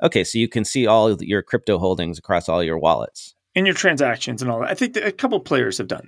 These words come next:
Speaker 2: this now, right?
Speaker 1: Yeah,
Speaker 2: Like
Speaker 1: yeah. There's, this is, there's a bunch doing this.
Speaker 2: Yeah.
Speaker 1: The idea is you connect all your crypto accounts, now you can see it all in one place. And what do they sync into QuickBooks?
Speaker 2: That's the part I don't fully understand.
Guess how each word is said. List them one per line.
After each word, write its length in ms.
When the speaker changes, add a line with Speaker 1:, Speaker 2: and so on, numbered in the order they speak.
Speaker 2:
this 200
now, 160
right? 220
Speaker 1:
Yeah, 140
Speaker 2:
Like 80
Speaker 1:
yeah. 100
There's, 260
this 220
is, 200
there's 180
a 40
bunch 260
doing 200
this. 320
Speaker 2:
Yeah. 120
Speaker 1:
The 100
idea 140
is 80
you 60
connect 360
all 100
your 100
crypto 300
accounts, 400
now 100
you 60
can 120
see 180
it 60
all 140
in 80
one 140
place. 520
And 140
what 100
do 60
they 120
sync 320
into 240
QuickBooks? 640
Speaker 2:
That's 240
the 100
part 240
I 40
don't 340
fully 400
understand. 680